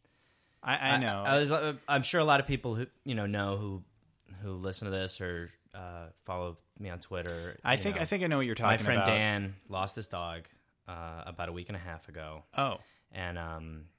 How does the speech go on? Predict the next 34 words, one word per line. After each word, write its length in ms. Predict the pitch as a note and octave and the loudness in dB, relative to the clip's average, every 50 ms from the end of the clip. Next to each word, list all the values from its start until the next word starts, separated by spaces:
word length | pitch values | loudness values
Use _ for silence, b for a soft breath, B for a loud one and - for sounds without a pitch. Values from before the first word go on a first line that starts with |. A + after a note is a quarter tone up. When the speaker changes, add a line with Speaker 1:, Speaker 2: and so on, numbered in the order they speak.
| _ - | _ -12
Speaker 2:
I 60 | G2 | -4
think 160 | G2 A2 G2 | -4 -2 -2
I 40 | G#2+ | 0
remember 300 | G#2 G#2+ G#2+ A2 G#2+ G2+ | -2 -2 -2 -2 0 0
last 260 | G2 G2+ G2+ G#2 - | 2 2 0 0 0
episode 240 | - G#2 - - G#2+ | -2 -4 -2 -2 -4
I 40 | F#2+ | -2
was 100 | F#2+ F#2 | -2 -2
having 200 | G#2 F#2 F2+ F#2 | -4 -4 -4 -2
lunch 260 | G2 G#2 A2 A2 - | -2 -2 -2 -4 -6
with 100 | - E2 | -12 -12
Dan, 340 | - E2 D#2+ D#2+ D#2 D#2 D#2 E2+ - _ | -10 -10 -8 -8 -10 -10 -12 -16 -16 _
and, 220 | G2 F2+ F2 F2 | -12 -10 -8 -8
uh, 320 | E2+ E2+ E2 E2 D#2+ D#2+ D#2+ F2 | -8 -8 -8 -8 -10 -12 -14 -12
he 100 | F#2 G2 | -10 -6
lost 240 | F2+ E2+ E2+ E2+ - | -4 -4 -4 -6 -8
his 100 | F#2 E2 | -12 -12
dog, 320 | - E2 D2+ D2+ D2+ D2+ D2+ | -10 -10 -10 -8 -10 -10 -12
and, 180 | D#2 D#2 D2+ D2+ - B B B B B B B B B B B B B B B B B B B B B B B B B B _ | -14 -16 -16 -18 -20 B B B B B B B B B B B B B B B B B B B B B B B B B B _
you 80 | F3+ | 6
know, 80 | G3 F#3 | 8 8
he 60 | D#3+ | 10
hasn't 260 | E3 E3 D3+ D3 C#3 | 10 8 6 4 4
been 100 | B2 D3+ | 4 6
able 120 | D3+ D3 D3 | 6 6 4
to 40 | B2+ | 2
find 320 | - A2+ G#2 G2+ G2+ G2 | 0 0 0 2 2 0
it. 140 | G2 G2+ - B B B B B B B B B | -2 -2 -4 B B B B B B B B B
And, 260 | - A2 G#2 G2 F#2+ F#2+ | -8 -6 -4 -2 -2 -2
um, 500 | F#2 F#2 F2+ F2+ F2+ F2+ F2+ F2+ F2 E2+ b b b b b b b b b b b b b b b _ _ _ _ _ _ _ _ _ _ - | -2 -2 -2 -4 -4 -4 -4 -4 -6 -8 b b b b b b b b b b b b b b b _ _ _ _ _ _ _ _ _ _ -10
I, 280 | G#2 G#2+ G2+ - G#2+ G#2+ | -8 -6 -6 -4 -2 -2
I 20 | |
don't 100 | G#2+ G#2+ | 0 0
know. 120 | A2 G2 | -2 -2